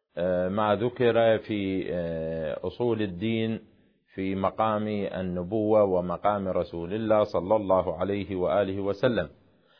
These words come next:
فمن ينزله دون مقامه الذي جعله الله عز وجل له فقد انتهك حرمته.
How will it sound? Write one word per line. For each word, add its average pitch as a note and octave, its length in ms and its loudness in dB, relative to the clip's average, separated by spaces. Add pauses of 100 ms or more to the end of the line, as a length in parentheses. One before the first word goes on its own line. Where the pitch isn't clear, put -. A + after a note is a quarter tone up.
(160)
فمن C3 420 4 (160)
ينزله A2+ 720 0
دون A#2 360 0
مقامه A2 560 0
الذي G2 380 -2
جعله G#2 540 2
الله G#2 260 2
عز F2+ 320 -6
وجل F#2+ 440 0
له G#2 260 0
فقد G2+ 380 0
انتهك G#2 760 -2 (140)
حرمته. F#2 680 0